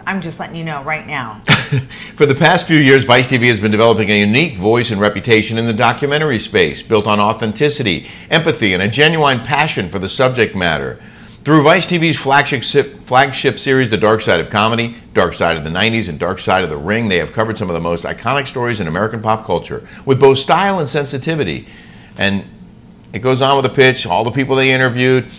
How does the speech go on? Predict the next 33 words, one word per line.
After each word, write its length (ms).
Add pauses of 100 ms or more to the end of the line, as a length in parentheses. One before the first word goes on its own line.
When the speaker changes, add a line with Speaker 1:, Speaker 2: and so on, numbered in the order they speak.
(180)
Speaker 2:
Now 380
Vice 300
T 100
V 160
is 140
turning 300
its 120
attention 400
to 120
reality 440
television 640
and 140
the 40
groundbreaking 680
shows 320
that 100
sparked 400
an 80
entire 500
genre 460
in 60
entertainment. 680 (320)
Vice 220
T 120
V 120
will 160
be 180
producing 520
an 80
episode 400
on 160
Real 240
Housewives 760